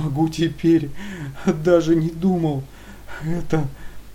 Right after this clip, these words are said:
продолжил отрывисто бормотать пришедший в себя воин. «Успокойся, всё позади», улыбаясь, проворковал наставник, наблюдая, как подопечный жадно прикладывается к деревянной бутыле.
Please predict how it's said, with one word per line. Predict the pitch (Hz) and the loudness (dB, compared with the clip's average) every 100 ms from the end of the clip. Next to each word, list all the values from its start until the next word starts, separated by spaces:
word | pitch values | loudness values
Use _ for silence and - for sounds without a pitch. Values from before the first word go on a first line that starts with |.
| - - - - | -20 -20 -20 -4
продолжил | 123 123 143 151 143 143 | 2 2 2 0 0 -2
отрывисто | 139 180 180 160 - 147 | 0 0 2 0 -2 -2
бормотать | 135 156 156 151 175 151 | 0 0 0 0 -2 -2
пришедший | - 147 151 - 160 - 151 | -4 -4 -4 -2 -2 -2 -4
в | 135 | -4
себя | 151 143 143 | -4 0 0
воин. | 139 147 139 120 110 - - - - - - - - - - - - - - 117 101 | 2 0 2 0 -4 -10 -18 -18 -18 -18 -20 -20 -20 -20 -18 -16 -16 -12 -4 -4 -2
«Успокойся, | 120 - 123 110 - - 117 101 - 92 - - - - | -4 -2 -2 -2 -2 -2 0 0 -6 -12 -14 -14 -14 -10
всё | - 160 131 | -4 0 0
позади», | - 117 110 110 107 101 95 85 - - - - - | 0 -2 0 0 -2 -4 -6 -8 -16 -18 -18 -18 -8
улыбаясь, | 117 117 117 147 156 143 | -2 0 2 0 0 -2
проворковал | - 123 117 113 117 120 117 117 | -4 -4 -2 -2 -2 -2 0 0
наставник, | 110 107 - - 110 101 92 - - | 0 -2 -6 -4 -2 -2 -6 -12 -6
наблюдая, | 113 113 120 123 113 | -4 -2 0 0 0
как | 110 104 | -2 -12
подопечный | - 117 110 110 147 147 - 131 | -8 -2 -2 0 -4 -4 -4 -4
жадно | 107 110 156 165 160 | -2 -2 -4 -2 -4
прикладывается | 147 135 - 131 127 120 117 113 117 | -2 -6 0 0 2 2 0 -2 -8
к | 113 | -2
деревянной | 117 113 113 107 104 | 0 2 0 0 -2
бутыле. | 104 107 107 95 90 | -4 -6 -4 -6 -8